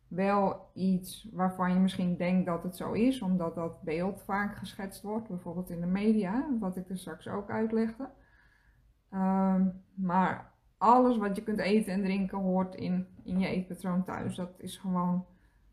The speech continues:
toegestaan, dat hoort daarin, dat kan daarin horen. Dus dat is iets, eh, om je sowieso te beseffen, dat er, ja, geen verboden eten bestaat eigenlijk. En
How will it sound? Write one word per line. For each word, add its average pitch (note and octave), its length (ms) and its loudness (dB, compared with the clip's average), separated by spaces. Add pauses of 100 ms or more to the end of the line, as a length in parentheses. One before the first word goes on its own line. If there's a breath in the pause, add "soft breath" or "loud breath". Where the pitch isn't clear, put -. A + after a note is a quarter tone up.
toegestaan, F3 720 -4
dat F3 300 -4
hoort F#3+ 340 0
daarin, F3 400 -2
dat D#3+ 200 -8
kan G#3 300 2
daarin F#3 300 2
horen. F#3 440 2 (840)
Dus F#3+ 140 -14
dat F3+ 200 -4
is F#3+ 260 -6 (420 soft breath)
iets, - 580 -6 (360)
eh, F#3 520 2 (120)
om F#3+ 280 2
je F#3+ 100 4
sowieso F#3+ 720 2
te F#3+ 140 -4
beseffen, F3 520 -4
dat E3 200 -6
er, D#3 180 -10 (460)
ja, E3 160 -10
geen F#3+ 500 0
verboden F#3 680 0
eten F3+ 360 -2
bestaat F3 440 -6
eigenlijk. - 560 -4 (920 soft breath)
En F#3 560 2